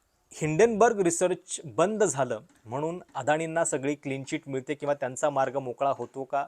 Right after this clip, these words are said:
तर नाही. अमेरिकेमध्ये एक खटला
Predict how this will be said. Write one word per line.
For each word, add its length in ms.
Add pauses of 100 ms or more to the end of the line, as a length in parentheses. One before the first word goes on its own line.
(160)
तर 100
नाही. 260 (500)
अमेरिकेमध्ये 840
एक 240
खटला 460